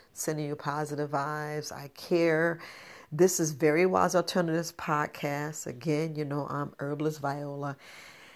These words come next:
And just wanna lay some stuff to you guys. Um, you're gonna hear me put other little clips because I want you to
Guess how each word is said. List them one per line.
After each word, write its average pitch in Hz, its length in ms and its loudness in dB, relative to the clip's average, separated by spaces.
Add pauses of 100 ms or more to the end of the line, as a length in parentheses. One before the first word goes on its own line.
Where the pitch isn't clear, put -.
(380)
And 180 140 0
just 240 220 4
wanna 190 240 6
lay 151 340 4
some 151 440 -2
stuff - 480 -2
to - 140 -2
you 147 60 4
guys. 147 400 -2
Um, 135 520 -6 (280)
you're 170 140 0
gonna 180 160 6
hear 175 240 2
me 160 200 0
put - 400 -2
other 147 320 2
little 160 280 4
clips - 760 2 (160)
because 156 240 -2
I 143 100 2
want 170 500 2
you 165 80 4
to 156 640 2